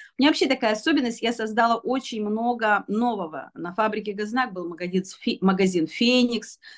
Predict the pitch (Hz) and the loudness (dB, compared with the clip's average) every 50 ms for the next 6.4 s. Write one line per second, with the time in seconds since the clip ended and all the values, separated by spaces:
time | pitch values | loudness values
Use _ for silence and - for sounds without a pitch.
0 | - _ - - 196 226 254 262 - 151 180 170 170 160 160 160 - - 190 190 | -20 _ -8 -2 2 2 4 4 2 0 0 -2 -2 -2 -4 -6 -10 -8 -6 -6
1 | 196 185 185 185 185 190 180 185 185 180 180 - - 180 175 - 151 - - - | -4 -4 -4 -4 -4 -4 -4 -4 -4 -6 -6 -6 -4 -4 -4 -6 -8 -10 -8 -4
2 | - 196 208 208 190 196 190 185 170 - _ _ _ _ _ _ _ 185 190 202 | 0 2 2 2 2 2 2 0 0 -4 _ _ _ _ _ _ _ -2 0 2
3 | 202 208 202 190 180 - 202 202 208 220 220 202 185 165 - - _ _ - 185 | 4 4 4 2 0 0 0 2 2 2 2 2 0 -2 -4 -6 _ _ -2 0
4 | 185 185 180 190 190 - 185 - 196 196 196 - - 185 180 185 180 185 - - | 0 2 2 0 -2 -2 -2 0 0 0 0 -2 -6 -4 -4 -4 -4 -4 -4 0
5 | 175 175 196 220 - 359 - 226 214 214 - 208 202 196 - 202 196 190 190 - | 2 4 6 4 4 2 0 -6 -10 -12 -12 -14 -12 -8 -6 -6 -6 -6 -8 -8
6 | - 185 185 185 185 180 170 | -6 -6 -4 -2 -2 -4 -4